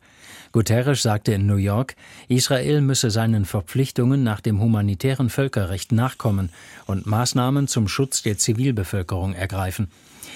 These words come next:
Er fordere die Sicherheitskräfte auf, größtmögliche Zurückhaltung zu üben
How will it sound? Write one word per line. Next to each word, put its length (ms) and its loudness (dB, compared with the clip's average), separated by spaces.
Er 120 -4
fordere 420 0
die 120 -2
Sicherheitskräfte 800 0
auf, 380 -2
größtmögliche 800 0
Zurückhaltung 720 -2
zu 100 -2
üben 380 -2